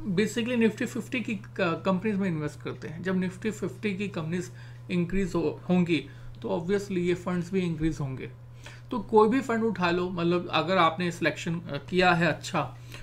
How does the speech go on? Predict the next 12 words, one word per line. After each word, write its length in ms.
तो 100
वो 440
जो 140
fund 320
होगा 240
वो 260
आपको 720
कमा 220
के 180
देगा, 380
देगा, 440
Means 500